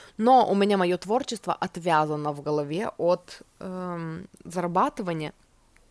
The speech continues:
и поэтому я просто в вибрационном соответствии вот с этой нужной мне суммой, а мое творчество — это мое творчество. И это тоже крутая идея, которую, ну, я как бы о ней раньше слышала, но я сегодня ее услышала немножечко по-другому сформулированной, и я такая: «Блин,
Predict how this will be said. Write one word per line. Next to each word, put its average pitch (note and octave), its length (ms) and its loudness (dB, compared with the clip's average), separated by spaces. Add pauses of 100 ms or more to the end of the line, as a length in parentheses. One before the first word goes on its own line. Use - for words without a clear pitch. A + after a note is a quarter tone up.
(280)
и G3 60 -6
поэтому G3 320 -2
я F3+ 80 -2
просто G#3 320 -6
в F3 40 -12
вибрационном F3+ 500 -4
соответствии E3 500 -8
вот D#3 180 -10
с - 60 -8
этой D#3 200 -8
нужной D#3+ 320 -6
мне D3 180 -8
суммой, A3+ 420 -4
а D#3+ 60 -6
мое D#3+ 180 -4
творчество — E3 480 -8
это D3 120 -14
мое D3 140 -8
творчество. - 520 -14 (440)
И G#3 80 2
это A3+ 180 4
тоже A3 220 2
крутая F#3 360 0
идея, G3 200 2
которую, F3+ 580 -2
ну, F3 300 -2 (240)
я F3+ 140 -2
как E3+ 160 -8
бы E3+ 100 0
о E3+ 40 0
ней E3+ 180 -2
раньше F3 260 -2
слышала, G3+ 360 -4
но E3 100 -2
я E3 60 -2
сегодня E3 380 -4
ее D3+ 140 -4
услышала D#3+ 400 -6
немножечко D3+ 440 -8
по-другому D#3+ 560 -2
сформулированной, D#3 800 -4 (480)
и F3 60 -6
я E3+ 140 2
такая: E3+ 280 0
«Блин, C#3+ 420 -8